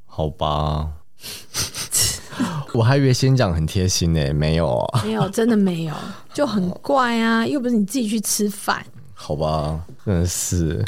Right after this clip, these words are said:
Speaker 2: 所以很多学问啊。
Speaker 1: 嗯。
Speaker 2: 然后就是套餐，你如果是在餐厅的话，就比较方便啦，你就跟服务生讲就好了。
Speaker 1: 嗯。
Speaker 2: 啊，你没有讲话来，然后你又不吃掉，那是要给谁吃？因为就在你面前一碗，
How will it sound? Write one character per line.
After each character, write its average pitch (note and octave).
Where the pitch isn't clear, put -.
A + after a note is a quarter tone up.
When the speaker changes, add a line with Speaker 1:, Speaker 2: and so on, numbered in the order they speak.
Speaker 2:
所 -
以 D4+
很 G3
多 A#3
学 G3+
问 A#3
啊。 G3+
Speaker 1:
嗯。 F3+
Speaker 2:
然 A3
后 C#4+
就 D#4+
是 D4
套 D#4+
餐， D#4+
你 B3
如 B3
果 D4
是 D4
在 C4
餐 B3
厅 B3+
的 G3+
话， G3
就 G#3
比 F#3+
较 F#3
方 F3+
便 -
啦， -
你 F3
就 G#3
跟 G#3+
服 F#3+
务 F#3
生 F#3
讲 F3+
就 E3+
好 -
了。 F#2+
Speaker 1:
嗯。 D#2
Speaker 2:
啊， -
你 C#4
没 A3
有 D4+
讲 G#3+
话 C4
来， G3
然 G3+
后 A#3
你 A#3+
又 G#3+
不 A3+
吃 G#3+
掉， G#3
那 G3
是 A3
要 G#3
给 F3
谁 D#3+
吃？ F3+
因 F#3+
为 G#3+
就 G#3+
在 G3+
你 F3+
面 F3+
前 -
一 F3+
碗， F3+